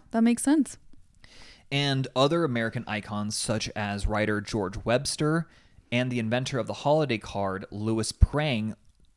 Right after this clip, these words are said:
Speaker 2: helped further develop what we imagine as Santa Claus.
Speaker 1: Wow, I never even thought of who invented the holiday card.
Speaker 2: Yeah, it was this dude, Louis Prang.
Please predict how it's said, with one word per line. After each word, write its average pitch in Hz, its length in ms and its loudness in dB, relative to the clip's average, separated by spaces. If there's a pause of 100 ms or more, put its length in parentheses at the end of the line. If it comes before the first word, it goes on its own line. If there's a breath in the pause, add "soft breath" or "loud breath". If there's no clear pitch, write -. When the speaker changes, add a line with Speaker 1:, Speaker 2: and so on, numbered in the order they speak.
(120)
Speaker 2:
helped 151 460 0
further 131 340 0
develop 110 460 0
what 107 200 -4
we 110 160 -6
imagine 101 480 -8
as 95 180 -12
Santa 85 300 -6
Claus. - 480 -8 (300)
Speaker 1:
Wow, 294 500 0
I 269 100 6
never 320 440 2 (240)
even 294 480 2 (240)
thought - 800 2
of 220 140 -6
who 254 160 -2
invented 220 420 0
the 196 80 -2
holiday 185 360 -2
card. - 340 -10 (260)
Speaker 2:
Yeah, 170 340 0
it 113 60 -8
was 110 140 -8
this 139 180 -2
dude, 95 360 -6
Louis 117 200 -2
Prang. 113 420 -4